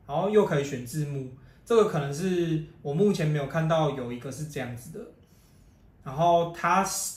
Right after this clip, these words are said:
运行起来又非常的流畅哦，那直播就普普通通啊，普普通通。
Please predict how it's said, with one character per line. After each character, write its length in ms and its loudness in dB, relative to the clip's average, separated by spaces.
运 180 0
行 200 -4
起 100 -4
来 80 -4
又 180 0
非 280 -2
常 180 -8
的 120 -10
流 300 -10
畅 220 -6
哦， 220 -18
那 80 -4
直 220 -4
播 280 0
就 560 2
普 140 -6
普 180 -6
通 220 -2
通 380 -4
啊， 80 -10
普 140 -12
普 120 -12
通 100 -10
通。 240 -12